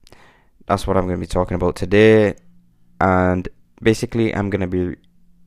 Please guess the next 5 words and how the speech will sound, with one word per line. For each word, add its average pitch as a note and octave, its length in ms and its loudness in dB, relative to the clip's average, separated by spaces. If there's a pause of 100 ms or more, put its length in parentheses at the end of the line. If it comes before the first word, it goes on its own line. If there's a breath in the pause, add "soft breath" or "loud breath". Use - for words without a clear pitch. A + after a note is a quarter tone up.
(600 soft breath)
relating G2 560 2
that - 420 -2
discussion F#2 800 -4
to F#2 120 -6
capitalism, G2 840 0